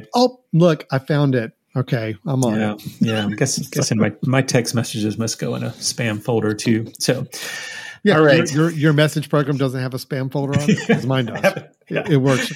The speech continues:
Speaker 1: great.
Speaker 2: Yeah.
Speaker 1: So.
Speaker 2: I'm gonna start training if it does. Okay.
Speaker 1: All right.
Speaker 2: That
Speaker 1: So
Speaker 2: was
Speaker 1: that's
Speaker 2: good.
Speaker 1: email. That is our wish list for email. We will continue the search for the perfect email client.
Speaker 2: Yeah,
Speaker 1: We'll keep
Speaker 2: it's not
Speaker 1: everybody.
Speaker 2: there yet.
Speaker 1: This is probably something every few months, Brian, we'll just need to do a revisit and just say, "All right, where are we with email?" 'Cause I
Speaker 2: Yep.
Speaker 1: think it's the,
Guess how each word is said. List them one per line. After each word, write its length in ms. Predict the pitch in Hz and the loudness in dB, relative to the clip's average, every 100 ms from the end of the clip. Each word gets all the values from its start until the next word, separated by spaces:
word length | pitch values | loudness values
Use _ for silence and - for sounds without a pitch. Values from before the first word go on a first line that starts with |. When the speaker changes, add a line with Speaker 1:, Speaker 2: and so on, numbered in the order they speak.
| - | -4
Speaker 1:
great. 320 | 131 110 - | -4 -4 -4
Speaker 2:
Yeah. 220 | 113 104 | -4 -4
Speaker 1:
So. 140 | - 127 | -6 -8
Speaker 2:
I'm 120 | 147 | -6
gonna 180 | 135 120 | -4 -6
start 280 | - 127 - | -4 -6 -4
training 440 | 143 131 98 92 | -4 -4 -6 -8
if 140 | 98 113 | -10 -10
it 20 | |
does. 320 | 104 - - | -12 -12 -8
Okay. 380 | 143 139 135 - - | -6 0 -2 -2 -8
Speaker 1:
All 180 | 147 160 | -2 0
right. 140 | 135 104 - | 0 -4 -10
Speaker 2:
That 80 | - | -4
Speaker 1:
So 20 | |
Speaker 2:
was 80 | 143 | 0
Speaker 1:
that's 240 | 156 185 170 | 2 2 2
Speaker 2:
good. 80 | |
Speaker 1:
email. 480 | 175 170 165 165 160 | 2 4 4 4 4
That 160 | 151 147 | 4 4
is 140 | 147 | 4
our 160 | 143 139 | 4 4
wish 280 | 151 147 151 | 2 2 2
list 300 | 147 143 - | 2 2 -4
for 160 | 151 | -8
email. 680 | 151 143 135 135 135 135 131 _ _ 143 | -4 -2 -2 -4 -4 -4 -8 _ _ 2
We 100 | 160 | 4
will 140 | 160 | 4
continue 480 | 160 131 175 175 160 | 2 0 0 0 0
the 100 | 139 | -2
search 400 | - 139 135 - | -2 -2 -2 -6
for 140 | 139 | -6
the 100 | 131 | -6
perfect 500 | - 139 123 120 - | -6 -6 -6 -8 -8
email 320 | 143 123 117 | -8 -6 -8
client. 280 | 107 - 113 107 | -10 -8 -6 -4
Speaker 2:
Yeah, 60 | 104 | -6
Speaker 1:
We'll 140 | 113 | -8
keep 200 | 110 131 | -8 -6
Speaker 2:
it's 80 | 113 | -4
not 180 | 110 110 | -2 -2
Speaker 1:
everybody. 140 | 120 110 | -2 -2
Speaker 2:
there 60 | |
yet. 140 | 104 214 | 0 0
Speaker 1:
This 160 | 226 | 2
is 80 | 277 | 0
probably 240 | 208 202 | 2 2
something 380 | 165 165 139 139 | 2 2 2 2
every 180 | 139 139 | 4 2
few 240 | 131 143 | 2 2
months, 280 | 123 123 117 | 4 2 0
Brian, 260 | - 120 117 | -6 -4 -2
we'll 80 | 117 | -2
just 180 | 123 | -2
need 100 | 135 | -4
to 60 | 113 | -2
do 120 | 123 | -2
a 60 | 113 | 0
revisit 640 | 117 120 117 110 107 107 | 0 -2 -2 -4 -8 -12
and 80 | 117 | -12
just 160 | 117 | -10
say, 100 | 123 | -8
"All 60 | 113 | -8
right, 140 | 113 | -6
where 180 | 113 143 | -2 2
are 100 | 160 | 4
we 120 | 151 | 6
with 200 | 135 135 135 | 4 2 0
email?" 420 | 123 113 104 104 | -6 -6 -6 -10
'Cause 240 | - 117 | -10 -8
I 60 | 113 | -4
Speaker 2:
Yep. 100 | 113 | -2
Speaker 1:
think 140 | 127 131 | -2 -4
it's 220 | 117 - | -10 -10
the, 260 | 123 110 | -10 -8